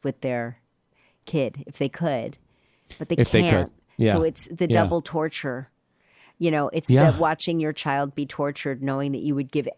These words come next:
Speaker 1: anything to take their place.
Speaker 2: Well, and so think about that, what's happening in those
Speaker 1: Mm-hmm.
Speaker 2: rooms, in those treatment rooms, hard stuff.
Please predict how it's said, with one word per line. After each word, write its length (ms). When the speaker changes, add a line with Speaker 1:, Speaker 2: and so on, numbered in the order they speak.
Speaker 1:
anything 760
to 140
take 220
their 120
place. 680
Speaker 2:
Well, 180
and 140
so 120
think 300
about 440
that, 340
what's 280
happening 640
in 200
those 340
Speaker 1:
Mm-hmm. 220
Speaker 2:
rooms, 460
in 120
those 420
treatment 360
rooms, 300
hard 260
stuff. 420